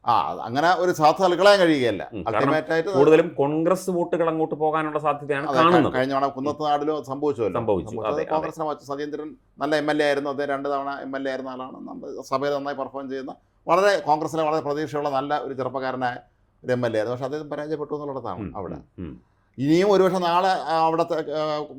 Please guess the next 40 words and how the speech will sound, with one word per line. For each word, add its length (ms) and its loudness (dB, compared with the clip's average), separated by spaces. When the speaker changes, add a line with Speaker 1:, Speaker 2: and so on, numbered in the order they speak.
Speaker 1:
തെരഞ്ഞെടുപ്പ് 380 -2
കുന്നത്തുകാട് 340 -2
നടക്കുകയാണെങ്കിൽ 600 0
ഇത് 200 -4
ആവർത്തിക്കാനുള്ള 520 -2
സാധ്യത 300 -6
കളയാൻ 320 -6
കഴിയില്ല. 340 -6
Speaker 2:
അതെ. 60 -2
Speaker 1:
കോൺഗ്രസ് 220 -4
സ്ഥാനാർത്ഥിയുടെ 560 -4
കാര്യം 260 -4
കുറച്ച് 220 -10
ബുദ്ധിമുട്ടിലാവും 580 -4
Speaker 2:
ഉം. 240 -12
Speaker 1:
ഇത് 220 -2
ഇവര് 140 4
വീണ്ടും 220 2
മത്സരിക്കുകയാണെങ്കിൽ. 640 -4
കാരണം 120 0
അവർക്ക് 180 0
അത്ര 160 -2
നിർണായക 360 -2
സ്വാധീനം 380 4
ഉണ്ട് 120 2
അവിടെ. 280 -2
Speaker 2:
ഉം. 180 -10
Speaker 1:
ഇന്നത്തെ 280 -2
ആൾക്കൂട്ടം 400 4
കണ്ടില്ലേ? 320 2
Speaker 2:
അതെ. 180 2
Speaker 1:
ആ, 140 0
തേ-, 120 -2
Speaker 2:
അവരുടെ 280 2
Speaker 1:
മറ്റേ 100 2
Speaker 2:
പരിപാടി. 240 6
Speaker 1:
സാബു 180 4
ജേക്കബ് 240 -2
പ്രസംഗിക്കുന്ന 460 -10
വേദി, 260 -6